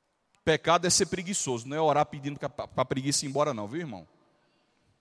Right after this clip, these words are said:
Eu já pedi já uma vez, funciona, viu? Não tem nenhum problema.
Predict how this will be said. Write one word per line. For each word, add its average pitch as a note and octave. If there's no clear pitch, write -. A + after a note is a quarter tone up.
Eu C#3
já E3
pedi D3+
já C3+
uma C3+
vez, G#2+
funciona, D3+
viu? E3+
Não B2
tem D3+
nenhum D#3+
problema. B2